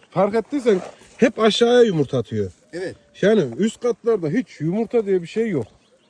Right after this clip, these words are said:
Speaker 2: Yavru problemi de yaşamıyor. Yani polen şeyde. Yani, e, nedir, nasıl desem. Arı yavru atmak için yer aramıyor.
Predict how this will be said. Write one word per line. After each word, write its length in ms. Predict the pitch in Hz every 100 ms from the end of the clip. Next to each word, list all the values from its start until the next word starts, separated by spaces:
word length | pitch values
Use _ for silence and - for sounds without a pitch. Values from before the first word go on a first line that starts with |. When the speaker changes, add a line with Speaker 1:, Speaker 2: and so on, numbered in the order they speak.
| _ - - 113
Speaker 2:
Yavru 260 | 117 185 202
problemi 420 | 240 247 269 277
de 60 |
yaşamıyor. 420 | 269 208 180 147 123
Yani 320 | 147 156 139 - - - - -
polen 300 | 160 208 214 - _ 135
şeyde. 280 | 180 190 185 107 _ _ - - - _ -
Yani, 320 | 143 160 151 -
e, 320 | 139 135 131 131
nedir, 260 | 160 143
nasıl 200 | 160 151
desem. 280 | 156 131 107 - - - _ - -
Arı 320 | 147 170 254 - _ _ _ _ _ _ _ _ _ 170
yavru 260 | 185 208
atmak 360 | 208 202 226 202
için 320 | 202 208 214 - _ _ _ _ - - 147
yer 160 | 185 190
aramıyor. 480 | 196 240 202 117